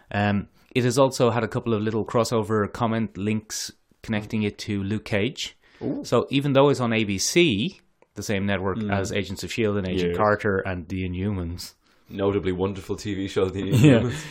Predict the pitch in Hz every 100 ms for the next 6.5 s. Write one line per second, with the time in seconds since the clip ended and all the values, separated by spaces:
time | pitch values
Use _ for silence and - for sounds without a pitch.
0 | - 123 117 123 107 117 117 - 139 135
1 | 117 117 117 104 92 104 101 98 104 104
2 | 104 135 - 104 95 95 90 90 - 98
3 | 92 104 98 - - - _ - 214 180
4 | - - _ _ _ _ _ _ _ -
5 | 139 135 131 - 156 208 196 165 131 113
6 | 175 156 110 98